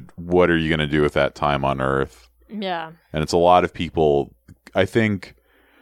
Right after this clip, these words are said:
Speaker 1: I would almost say, like, that light is almost like a metaphor for that realization that, like, you're gonna die at some point.
Speaker 2: Mm-hmm.
Speaker 1: And so it's all these characters kind of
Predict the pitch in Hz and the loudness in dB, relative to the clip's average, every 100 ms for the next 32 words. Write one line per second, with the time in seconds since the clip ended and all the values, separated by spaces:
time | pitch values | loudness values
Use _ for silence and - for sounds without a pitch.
0 | _ _ _ _ _ - 127 170 165 139 | _ _ _ _ _ 0 4 6 6 4
1 | - 117 110 104 107 87 87 95 101 95 | 4 4 6 4 4 4 4 4 4 2
2 | 92 90 87 85 - 85 76 80 87 87 | 2 2 2 0 0 0 0 2 2 2
3 | - 85 80 90 80 76 82 87 80 76 | 0 2 2 0 0 0 2 2 2 2
4 | 80 80 - 78 76 - 69 - 71 76 | 0 0 -2 -2 -2 -2 -4 -4 -6 -6
5 | 65 69 82 82 71 - 67 64 73 69 | -4 0 2 2 0 -6 -10 -8 -4 -4
6 | 64 220 226 196 196 - 82 85 - 87 | -6 -10 -12 -12 -14 -10 -4 -2 0 0
7 | 85 80 - - 85 85 85 78 - 80 | 0 -2 -6 -2 0 0 -2 -4 -4 -4
8 | 78 73 69 64 | -2 -2 -2 -8